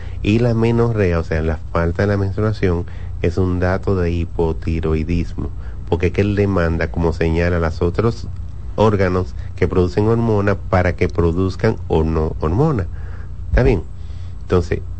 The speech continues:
que tú estés usando anticonceptivo para que te llegue es lo regular. Lo que sí tenemos que ir controlando también es los niveles de tiroides. ¿Está bien? Si los niveles de tiroides están bien, o sea, tú lo tienes controlado,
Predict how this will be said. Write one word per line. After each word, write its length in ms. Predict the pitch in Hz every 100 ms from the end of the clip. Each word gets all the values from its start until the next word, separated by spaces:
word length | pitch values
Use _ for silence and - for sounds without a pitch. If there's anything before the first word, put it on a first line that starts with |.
| -
que 140 | - 92
tú 120 | 101
estés 160 | 87
usando 280 | 113 117 113
anticonceptivo 680 | 107 110 110 107 98 110 104
para 200 | 101 104
que 100 | 101
te 160 | 95 110
llegue 280 | 120 107 -
es 240 | - 90 -
lo 360 | 87 87 87 85 -
regular. 680 | 90 82 82 80 80 78 73 - - - - - - - -
Lo 180 | - 90
que 100 | 101
sí 180 | 90 101
tenemos 320 | 90 104 107
que 120 | - 107
ir 80 |
controlando 520 | 98 110 101 104 107 104
también 460 | 107 117 131 120 - -
es 100 | 90
los 180 | 90 87
niveles 320 | 85 87 95
de 140 | 95
tiroides. 760 | 92 87 80 76 71 67 78 - - - - -
¿Está 120 | -
bien? 180 | 117 104 - - - -
Si 180 | - 113
los 140 | 101
niveles 300 | 92 92 101
de 60 | 113
tiroides 440 | 117 107 110 101
están 400 | - - 101 98
bien, 320 | 90 87 80
o 80 | 76
sea, 160 | 73 78
tú 80 | 90
lo 80 | 90
tienes 220 | 104 95
controlado, 680 | 101 98 87 82 76 71